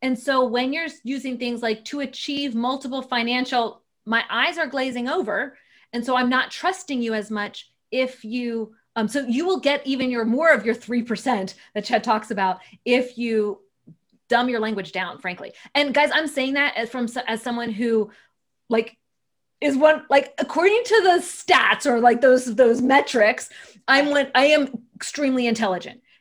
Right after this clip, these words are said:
And I'm telling you, as someone who is extremely intelligent, I was telling, um, Robin earlier, I went to college when I was sixteen. So I aced the S A Ts the year, a year and a half before.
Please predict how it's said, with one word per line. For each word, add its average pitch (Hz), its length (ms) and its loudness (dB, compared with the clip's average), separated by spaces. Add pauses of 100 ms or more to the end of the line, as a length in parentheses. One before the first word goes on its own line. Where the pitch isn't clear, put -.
(140)
And 254 120 2
I'm 277 100 2
telling 285 320 -2
you, 262 80 2
as 240 140 0
someone 254 240 -2
who 262 120 -2
is 294 200 -4
extremely 233 340 -6
intelligent, 226 340 2
I 226 60 2 (160)
was - 80 -20
telling, 247 320 0
um, 196 340 -4
Robin 208 300 2
earlier, 202 460 2
I 226 100 6
went 269 220 0
to 269 80 -4
college 202 480 0
when 196 120 -6
I 190 80 0
was 190 220 -6
sixteen. - 680 -14 (180)
So 247 120 2
I 233 180 4
aced 294 400 -2
the 262 120 4
S 247 160 4
A 233 120 2
Ts 220 420 -2
the 220 100 -8
year, 226 380 2
a 208 80 2
year 208 180 0
and 220 80 -2
a - 20 -4
half 214 240 -2
before. 208 540 0